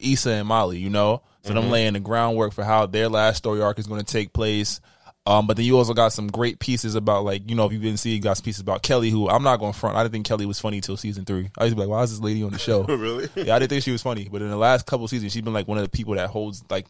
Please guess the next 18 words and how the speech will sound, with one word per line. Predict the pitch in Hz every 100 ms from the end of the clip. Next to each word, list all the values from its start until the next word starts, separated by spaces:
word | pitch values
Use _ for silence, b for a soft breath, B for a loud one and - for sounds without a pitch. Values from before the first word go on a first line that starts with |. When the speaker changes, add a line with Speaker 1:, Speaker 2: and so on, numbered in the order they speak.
| _
Speaker 1:
the | 104
show | - 107
together. | 98 107 110 117 - _ _ _ _ _ _
Uh, | 107 113 113 - -
I'm, | 120
I'm | 139 127
Lawrence | 127 127 117
Hive. | 113 110 113 117 _
You | 98
should | 110
know. | 104 101
If | 104
you | 127
know | 139
me, | 131 123
you | 127
know | 131
why. | 120 113 104 113